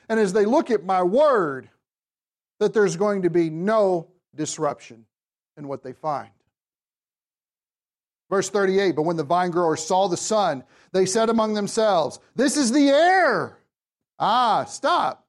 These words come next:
Do they know who he is? Oh, yeah, they do. "This is the heir. Come, let us kill him and seize his inheritance." I don't know if these vine dressers are playing too much Grand Theft Auto or what,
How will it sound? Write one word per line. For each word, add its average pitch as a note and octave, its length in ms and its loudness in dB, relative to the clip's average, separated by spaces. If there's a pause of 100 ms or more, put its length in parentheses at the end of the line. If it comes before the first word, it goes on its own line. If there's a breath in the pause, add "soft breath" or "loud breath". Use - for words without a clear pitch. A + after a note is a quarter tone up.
Do D3+ 60 -6
they F3 160 0
know F3+ 200 0
who A#3 160 -4
he A#3 120 -4
is? E4 400 -8 (600)
Oh, E3+ 180 -2
yeah, D3+ 220 -2
they C3 120 -8
do. C3 240 -8 (1700)
"This F3 240 -4
is F3 160 -6
the E3+ 200 0
heir. E3 540 -4
Come, G#3+ 540 0 (720)
let C4+ 220 2
us C#4+ 200 0
kill D#4+ 380 2
him A#3+ 300 2
and G#3 120 0
seize C#4+ 420 2
his A3 200 2
inheritance." C4+ 1040 -2 (1120)
I A#3 120 -4
don't A3+ 160 0
know G#3 160 2
if G3 80 -4
these F#3+ 160 -6
vine F#3+ 260 0
dressers F3+ 380 -2
are E3+ 80 -6
playing F3+ 260 -6
too F#3+ 120 -8
much E3 260 -8
Grand E3+ 260 -8
Theft E3 240 -4
Auto E3 220 0
or D3 200 0
what, C3+ 400 -2